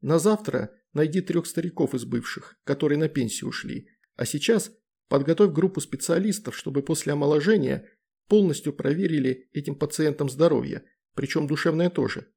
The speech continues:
мало ли что. Местным властям отдай распоряжение, чтобы всячески помогали парню, а не жевали сопли, ожидая подачки.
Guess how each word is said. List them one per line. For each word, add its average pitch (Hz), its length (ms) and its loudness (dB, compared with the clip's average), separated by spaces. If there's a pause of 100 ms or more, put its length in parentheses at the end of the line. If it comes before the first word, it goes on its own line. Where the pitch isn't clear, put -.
мало 147 360 0
ли 127 80 -2
что. - 380 -8 (520)
Местным 143 400 0
властям 165 540 2
отдай 131 220 2
распоряжение, 151 720 0
чтобы 156 480 -2 (300)
всячески - 480 -2
помогали 123 520 -2
парню, 175 580 0 (300)
а - 80 0
не 156 100 4
жевали 165 300 2
сопли, - 520 -4 (120)
ожидая 127 320 0
подачки. - 680 -4